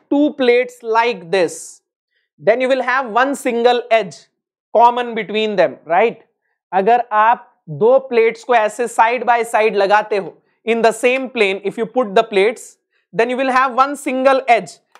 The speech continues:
in order to weld। ये एक सिंगल एज रहेगा आपके पास वेल्ड करने के लिए, राइट? So बेटा, there is only one edge in case of butt joint which you can weld। But in case of fillet joints,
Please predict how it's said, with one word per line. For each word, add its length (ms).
in 120
order 420
to 120
weld। 260
ये 100
एक 320
सिंगल 460
एज 200
रहेगा 380
आपके 240
पास 380
वेल्ड 320
करने 320
के 100
लिए, 200
राइट? 320
So 80
बेटा, 160
there 160
is 160
only 240
one 180
edge 200
in 280
case 280
of 300
butt 260
joint 420
which 140
you 140
can 160
weld। 240
But 140
in 180
case 240
of 200
fillet 320
joints, 540